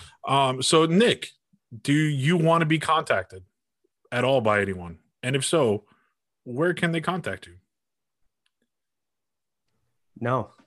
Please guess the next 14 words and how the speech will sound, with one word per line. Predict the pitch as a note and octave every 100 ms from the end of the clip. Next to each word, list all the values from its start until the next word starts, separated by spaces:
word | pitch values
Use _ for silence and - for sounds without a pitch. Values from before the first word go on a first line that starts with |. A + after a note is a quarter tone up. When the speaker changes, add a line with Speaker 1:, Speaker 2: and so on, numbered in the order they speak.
| _
Speaker 1:
<laughs> | _ -
Speaker 2:
I | G#3 - A#3 - -
don't. | A2+ C3 A#2+ C#3+
Speaker 1:
No. | D#3+ - - _
Okay. | C#3+ C#3+ F#3+ G#2 - - -
Um, | D3+ D#3 D3 C3 B2+ - - -
well, | F#3 G3+
if, | F#3 F#3 - _ _
if | F3 F3 - - - -
any, | F#3 G3+
if | E3+ F3 - - _ -
for | - F#3+
all | G3+ A3+
hate, | D#3 G3 A2+ - -